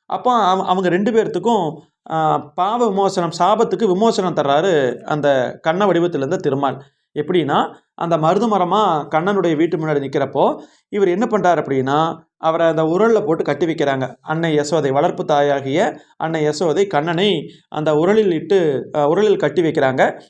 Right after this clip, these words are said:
அப்ப அந்த உரல்ல கட்டி வைக்கிறப்போ, அந்த அப்படியே இழுத்துக்கிட்டே போயி, அந்த மருது மரங்களையே வீழ்த்தி, அந்த, அந்த மருது மரங்களாக இருந்த அந்த குபேரனுடைய பிள்ளைகள், மகன்கள் இரண்டு பேருக்குமே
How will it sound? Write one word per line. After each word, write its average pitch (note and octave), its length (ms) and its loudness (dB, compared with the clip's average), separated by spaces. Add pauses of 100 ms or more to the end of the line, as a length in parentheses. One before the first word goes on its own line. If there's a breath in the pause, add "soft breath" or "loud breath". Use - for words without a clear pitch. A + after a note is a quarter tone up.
(140)
அப்ப - 240 0
அந்த F#3+ 160 2
உரல்ல G3+ 420 4
கட்டி E3+ 220 -2
வைக்கிறப்போ, F3+ 400 0
அந்த F3 180 0
அப்படியே F3 280 0
இழுத்துக்கிட்டே F3+ 460 -2
போயி, D#3+ 420 -4 (340 loud breath)
அந்த F#3 240 0
மருது G3+ 280 2
மரங்களையே G3 440 2
வீழ்த்தி, E3+ 540 0 (280 loud breath)
அந்த, E3+ 560 2 (400)
அந்த D#3 220 -2
மருது D#3+ 380 2
மரங்களாக F3 480 0
இருந்த F3 480 -4
அந்த E3 200 -4
குபேரனுடைய F3+ 720 2
பிள்ளைகள், E3+ 460 0
மகன்கள் F#3 420 0
இரண்டு D#3+ 260 0
பேருக்குமே D3+ 720 -2